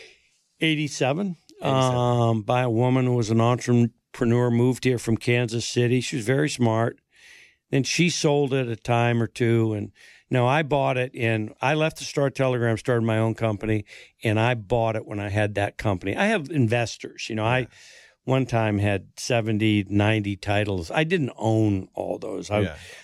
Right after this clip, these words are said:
Speaker 1: I owned part of them.
Speaker 2: Pieces
Speaker 1: I had
Speaker 2: of it.
Speaker 1: investors, you
Speaker 2: Yeah.
Speaker 1: know.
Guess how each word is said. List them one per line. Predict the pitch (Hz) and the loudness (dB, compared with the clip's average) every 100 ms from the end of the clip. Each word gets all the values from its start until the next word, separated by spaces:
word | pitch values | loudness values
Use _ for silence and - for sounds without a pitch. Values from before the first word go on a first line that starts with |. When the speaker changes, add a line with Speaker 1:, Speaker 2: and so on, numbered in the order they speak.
| - | -10
Speaker 1:
I | - 123 117 | -2 0 2
owned | 110 92 - | 0 -2 -8
part | - 117 107 | -6 -2 0
of | 92 | 0
them. | |
Speaker 2:
Pieces | 90 107 | 0 0
Speaker 1:
I | |
had | 113 | 0
Speaker 2:
of | 104 | -4
it. | |
Speaker 1:
investors, | 80 92 - - - - | -6 -10 -12 -14 -16 -12
you | 78 | -12
Speaker 2:
Yeah. | |
Speaker 1:
know. | - | -14